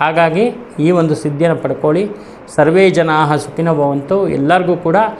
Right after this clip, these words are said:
ಆ ದೇವಿ ಬಗಲಾಮುಖಿ ಒಳ್ಳೆಯ ಒಂದು ಆಯುಸ್ಸು, ಆರೋಗ್ಯ, ಐಶ್ವರ್ಯದಿಂದ ಕೊಟ್ಟು ಎಲ್ಲ ಥರದ್ರಲ್ಲೂ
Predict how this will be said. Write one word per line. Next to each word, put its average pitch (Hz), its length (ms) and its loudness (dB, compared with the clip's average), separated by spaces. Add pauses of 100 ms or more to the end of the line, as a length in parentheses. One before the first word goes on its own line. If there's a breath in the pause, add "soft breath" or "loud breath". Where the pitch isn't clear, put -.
(260 loud breath)
ಆ 139 140 2
ದೇವಿ 160 380 2
ಬಗಲಾಮುಖಿ 165 840 0 (180)
ಒಳ್ಳೆಯ 160 280 2
ಒಂದು 160 280 0
ಆಯುಸ್ಸು, 147 580 0
ಆರೋಗ್ಯ, 143 440 0
ಐಶ್ವರ್ಯದಿಂದ 147 560 0
ಕೊಟ್ಟು 143 280 0 (520 loud breath)
ಎಲ್ಲ 143 200 4 (180)
ಥರದ್ರಲ್ಲೂ 180 440 4